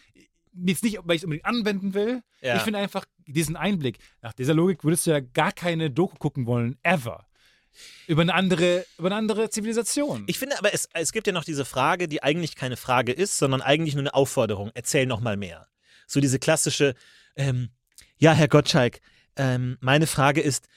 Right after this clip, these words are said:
Speaker 2: was ist denn das Peinlichste, was Ihnen jemals in der Sendung passiert ist?" So, das ist keine Frage. Du willst einfach, dass die Person noch mehr erzählt.
Speaker 1: Das ist das
Speaker 2: So, das
Speaker 1: Coolste,
Speaker 2: ist
Speaker 1: was Ihnen jemals passiert
Speaker 2: so,
Speaker 1: ist.
Speaker 2: genau so. Was, wa-, ist schon mal das Mikrofon ausgegangen?
Speaker 1: Ja.
Speaker 2: In, so, ich will einfach
Speaker 1: So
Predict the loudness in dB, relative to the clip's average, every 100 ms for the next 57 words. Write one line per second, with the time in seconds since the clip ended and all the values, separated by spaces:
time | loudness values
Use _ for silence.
0 | _ _ -2 0 0 0 0 0 0 0
1 | 2 4 2 2 0 2 2 0 2 2
2 | 4 2 0 -2 -2 2 2 0 -2 -2
3 | -2 2 2 0 -8 -8 -14 _ _ _
4 | -2 0 0 0 2 2 0 2 4 4
5 | 0 -12 _ _ _ _ _ 0 2 2
6 | 2 0 0 0 0 0 2 2 0 -2
7 | -2 2 2 2 0 -2 0 2 4 4
8 | 0 -2 0 0 2 2 2 2 2 2
9 | 2 0 2 6 6 4 2 4 4 4
10 | 2 2 2 0 -2 -6 -6 -10 _ 0
11 | 4 4 6 4 4 4 2 4 0 2
12 | 2 4 2 2 0 2 2 0 -4 -8
13 | -10 _ -2 -2 4 4 4 2